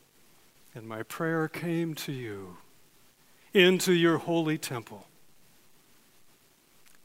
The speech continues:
Those who worship vain idols forsake their true loyalty. But I, I with the voice of thanksgiving will sacrifice to you.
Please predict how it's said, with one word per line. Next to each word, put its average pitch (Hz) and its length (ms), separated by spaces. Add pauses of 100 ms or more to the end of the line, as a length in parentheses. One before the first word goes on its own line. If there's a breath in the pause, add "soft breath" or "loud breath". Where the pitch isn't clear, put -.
(420)
Those 190 460
who 165 160
worship 156 460
vain 147 280
idols 147 680 (260 loud breath)
forsake 151 800
their 127 460
true 123 720 (1500)
loyalty. 120 760 (1400 loud breath)
But 127 120
I, 139 520 (1040)
I 180 340
with 165 200
the 156 80
voice 170 380
of 156 80
thanksgiving 170 680
will 147 120
sacrifice 160 760
to 156 140
you. 120 260